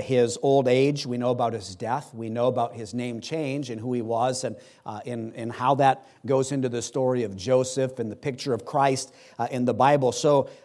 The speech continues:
uh, the Bible really gives an unretouched, uh, uh, lack of filters, uh, view, uh, of, uh, Jacob's life. Uh, he was both good and bad. Uh, he was a cheater.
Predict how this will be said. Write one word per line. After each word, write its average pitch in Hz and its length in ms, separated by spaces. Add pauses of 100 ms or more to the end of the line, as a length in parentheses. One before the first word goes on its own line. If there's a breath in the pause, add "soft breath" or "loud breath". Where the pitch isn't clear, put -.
uh, 127 280
the 139 100
Bible 170 320
really 170 240
gives 147 460
an 135 180
unretouched, 143 1200 (200 soft breath)
uh, 120 220 (180)
uh, 113 340
lack 156 320
of 139 140
filters, 135 640 (560)
uh, 113 240
view, 127 720
uh, 120 260
of, 120 460 (240 soft breath)
uh, 107 100
Jacob's 127 440
life. 143 360 (140)
Uh, - 140
he 123 160
was 123 340 (320 soft breath)
both 131 340
good 127 240
and 143 220
bad. 101 320 (800)
Uh, 117 220
he 131 180
was 120 220
a 107 40
cheater. 143 480